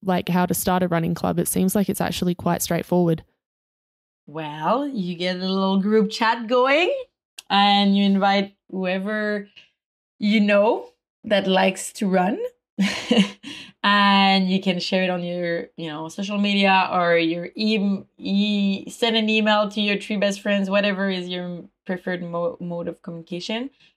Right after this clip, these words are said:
Speaker 2: But just set a time, a place,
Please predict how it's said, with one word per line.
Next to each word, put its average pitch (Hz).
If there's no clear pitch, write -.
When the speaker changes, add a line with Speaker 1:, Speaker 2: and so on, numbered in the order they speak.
Speaker 2:
But 185
just 202
set 202
a 190
time, 214
a 175
place, 226